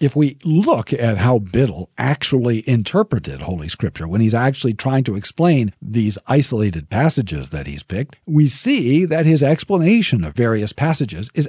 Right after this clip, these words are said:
actually not very compelling at all. And this is because of his rationalism, things that he knows to be true even before he gets to Scripture. He knows how the story, as it were, has to come out. He knows what verses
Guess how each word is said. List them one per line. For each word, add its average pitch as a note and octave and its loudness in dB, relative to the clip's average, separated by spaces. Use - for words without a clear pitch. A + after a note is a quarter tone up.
actually C3+ 0
not B2+ 0
very G#2+ -2
compelling F#2+ -2
at C3 0
all. F3 2
And G#2 -2
this F#3 2
is B3 -2
because A#2+ -2
of D3+ 0
his D3+ 2
rationalism, A2+ -2
things A#2 0
that A2 -2
he C3 4
knows A2 0
to - -10
be A#2 -4
true C3+ 2
even C#3 2
before A#2 -2
he A2 -6
gets E2+ -10
to B2 -6
Scripture. - -8
He A3+ 4
knows C#3 4
how A2+ 0
the C#3 0
story, D#2+ 0
as G2 -4
it G2+ -6
were, E2 -10
has A#2 0
to A#2+ -6
come E3 -2
out. F#2 -2
He D#3+ 0
knows B2 0
what C3+ -2
verses B2 0